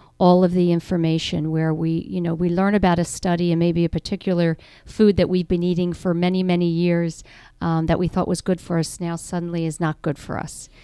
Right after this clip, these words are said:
And, and where can, or how can people sort through it? Where can they go to, um, feel confident that what they're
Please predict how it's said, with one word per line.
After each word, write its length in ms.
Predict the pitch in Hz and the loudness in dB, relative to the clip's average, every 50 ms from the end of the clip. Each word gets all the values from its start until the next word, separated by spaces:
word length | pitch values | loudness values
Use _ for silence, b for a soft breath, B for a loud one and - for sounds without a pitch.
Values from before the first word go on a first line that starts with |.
| B B B B B B B B | B B B B B B B B
And, 260 | 185 180 165 170 - - | 0 0 0 0 -2 -2
and 240 | 185 185 190 185 | -2 -4 -2 -2
where 220 | 185 233 269 311 339 | -2 -2 -2 -2 -4
can, 320 | - - - 254 220 - - | -6 -8 -10 -10 -10 -10 -6
or 160 | - 214 208 - B B B | -4 -4 -4 -4 B B B
how 140 | B - 381 | B -8 -6
can 160 | 403 - 415 | -4 -2 -2
people 240 | - 302 262 - 214 | 0 0 0 0 -2
sort 300 | - - - 196 170 - | -4 -2 -2 -2 -2 -2
through 260 | - - 175 160 139 | -4 -4 -2 -2 0
it? 160 | - 82 - - B B B B | -2 -2 -6 -12 B B B B
Where 280 | B 185 190 214 233 233 | B 0 2 2 2 2
can 220 | - - 240 226 208 | 2 0 0 0 2
they 120 | 202 190 | 0 0
go 360 | 165 - 180 170 165 170 165 | 2 2 4 4 4 4 2
to, 640 | 165 - - - 185 175 165 160 160 156 151 147 - | 0 -4 -6 -2 0 2 2 2 2 2 0 -2 -4
um, 320 | - 175 156 156 147 151 156 | -4 -4 -4 -2 -4 -4 -6
feel 220 | - - - 196 170 | -6 -2 -2 -2 0
confident 460 | - 196 185 165 - 175 170 160 - | 2 0 0 0 0 -2 -2 0 0
that 100 | 170 - - | -2 -2 2
what 280 | 165 180 185 - _ | 2 2 2 0 _
they're 280 | - 180 170 165 165 | -2 -2 0 0 -2